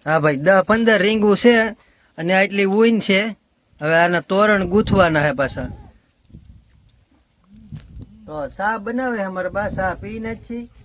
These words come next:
કારણ કે થાકી ગયા છીએ ભાઈ. આખો દી ફરી ફરીને થોડોક વરસાદ આવ્યો તો હાંજનો, પણ વાંધો નહીં આવ્યો. મારા પટેલ લઈ આવેલા હતા, એને થોડા ઘણા કપડાં લીધા, એ વૈયા ગયા ઘરે અને આપણે વૈયા આવ્યા.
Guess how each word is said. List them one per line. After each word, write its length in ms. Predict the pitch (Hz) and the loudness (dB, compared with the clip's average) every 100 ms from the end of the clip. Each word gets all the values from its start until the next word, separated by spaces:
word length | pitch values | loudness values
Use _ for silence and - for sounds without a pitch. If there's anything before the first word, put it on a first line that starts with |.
| - - - - - - | -20 -20 -20 -20 -20 -18
કારણ 220 | 165 165 | -12 -12
કે 340 | 160 165 156 143 | -8 -6 -4 -6
થાકી 480 | - 180 190 190 185 | -8 -8 -8 -10 -16
ગયા 280 | 185 208 | -10 -8
છીએ 180 | 202 214 | -8 -10
ભાઈ. 300 | 196 214 208 - | -10 -10 -10 -12
આખો 340 | 165 185 185 | -10 -8 -10
દી 160 | 180 185 | -10 -12
ફરી 300 | 180 202 202 | -12 -10 -10
ફરીને 380 | 180 196 202 202 _ _ _ - | -10 -12 -12 -16 _ _ _ -12
થોડોક 220 | 190 135 | -8 -8
વરસાદ 380 | 147 190 214 196 | -8 -8 -8 -6
આવ્યો 240 | 233 254 | -2 -2
તો 120 | 247 160 | -2 -8
હાંજનો, 380 | 185 196 196 208 | -10 -10 -10 -12
પણ 220 | - 143 | -16 -16
વાંધો 360 | 139 202 180 185 | -10 -8 -4 -4
નહીં 180 | 220 220 | -2 -4
આવ્યો. 340 | 156 127 120 _ _ 254 247 214 - | -4 -8 -16 _ _ -20 -20 -20 -16
મારા 160 | 151 170 | -14 -12
પટેલ 340 | 196 196 208 | -12 -10 -10
લઈ 240 | 208 214 | -10 -8
આવેલા 360 | 214 214 220 220 | -6 -6 -6 -8
હતા, 340 | 220 226 220 208 _ _ _ _ 165 | -8 -6 -8 -10 _ _ _ _ -16
એને 340 | 185 196 202 | -12 -10 -10
થોડા 260 | 208 208 202 | -10 -8 -8
ઘણા 260 | 202 202 | -8 -10
કપડાં 400 | 202 208 214 208 | -10 -14 -10 -10
લીધા, 340 | 214 214 220 220 | -10 -8 -8 -8
એ 240 | 190 170 | -10 -10
વૈયા 280 | 175 208 214 | -10 -12 -12
ગયા 320 | 196 220 226 | -12 -12 -10
ઘરે 360 | 190 196 226 220 | -10 -12 -10 -12
અને 180 | 175 | -10
આપણે 320 | 170 202 202 190 | -10 -10 -6 -6
વૈયા 280 | 180 170 | -6 -8
આવ્યા. 220 | 156 151 | -8 -10